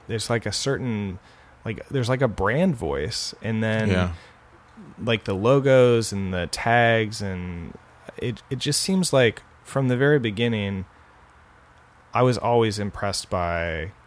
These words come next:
Speaker 1: sort of, like, the whole package of the presentation.
Speaker 2: Thank you.
Speaker 1: Like, I, I know some of the, um, earlier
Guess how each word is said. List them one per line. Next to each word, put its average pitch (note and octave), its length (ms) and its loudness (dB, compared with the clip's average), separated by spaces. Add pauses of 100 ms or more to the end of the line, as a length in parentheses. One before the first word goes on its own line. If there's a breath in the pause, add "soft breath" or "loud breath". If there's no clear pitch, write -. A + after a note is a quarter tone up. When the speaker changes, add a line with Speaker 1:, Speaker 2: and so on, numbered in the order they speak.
(200)
Speaker 1:
sort G#2 220 -4
of, F#2+ 40 0
like, F#2+ 180 -2
the A#2 80 -2
whole G#2+ 140 2
package F#2 640 -6
of G2+ 200 -8
the G2+ 100 -6
presentation. F2 960 -10 (160)
Speaker 2:
Thank G2 220 0
you. E2 60 -2
Speaker 1:
Like, F#2+ 180 -4 (120)
I, A#2+ 260 0
I B2+ 120 -2
know A#2+ 500 2 (640 loud breath)
some - 240 -2
of A2 80 2
the, G2 340 2 (1000)
um, F#2 480 -4 (640)
earlier G#2+ 800 2